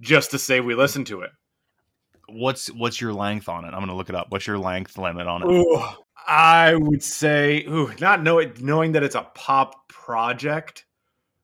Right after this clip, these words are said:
Speaker 1: that has me hesitant. Let's say
Speaker 2: Actually, here, the first genre,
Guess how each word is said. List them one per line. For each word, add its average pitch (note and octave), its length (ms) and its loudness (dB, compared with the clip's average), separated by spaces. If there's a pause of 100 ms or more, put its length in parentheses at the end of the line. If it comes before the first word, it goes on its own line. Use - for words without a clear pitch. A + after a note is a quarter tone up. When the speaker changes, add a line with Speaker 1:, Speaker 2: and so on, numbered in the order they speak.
(360)
Speaker 1:
that A#2+ 400 2 (280)
has B2+ 320 -4
me B2+ 420 -6
hesitant. C#3 640 -6 (1000)
Let's D3+ 280 -2
say D#3+ 680 2 (420)
Speaker 2:
Actually, B2 320 0
here, B2+ 180 0
the G#2 140 -6
first D3 300 -2
genre, C3+ 680 0